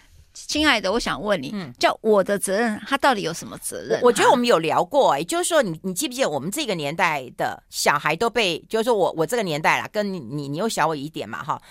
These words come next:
Speaker 2: 那重点在于说，你们在念书的时候不可以谈恋爱，你念书的时候可以谈恋爱吗？
Speaker 1: 哦，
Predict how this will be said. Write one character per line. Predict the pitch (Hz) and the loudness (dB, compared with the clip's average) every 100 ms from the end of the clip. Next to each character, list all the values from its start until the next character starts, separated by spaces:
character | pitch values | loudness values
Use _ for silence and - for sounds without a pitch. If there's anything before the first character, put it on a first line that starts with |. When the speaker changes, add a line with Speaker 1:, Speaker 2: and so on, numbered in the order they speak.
| - | -12
Speaker 2:
那 | 349 339 - _ _ - | -4 -4 -6 _ _ -6
重 | 370 | -2
点 | 294 156 | 0 0
在 | 202 269 | 2 2
于 | 202 | 2
说， | 247 208 | 0 -2
你 | 202 | -2
们 | 220 | -2
在 | 233 262 | 0 0
念 | 285 233 | 0 0
书 | 240 | 0
的 | 214 | -2
时 | |
候 | 233 | -2
不 | 302 | -2
可 | 277 | -2
以 | |
谈 | 175 180 | -2 0
恋 | 202 | 0
爱， | 190 - _ | 0 -2 _
你 | 190 240 | -4 0
念 | 311 | 0
书 | 285 | 2
的 | 262 | 2
时 | 254 | 2
候 | |
可 | 226 | -2
以 | |
谈 | 180 175 | 0 0
恋 | 190 | 0
爱 | 185 | 0
吗？ | 170 147 160 _ _ _ | -2 -4 -6 _ _ _
Speaker 1:
哦， | 214 226 240 220 | 2 6 6 6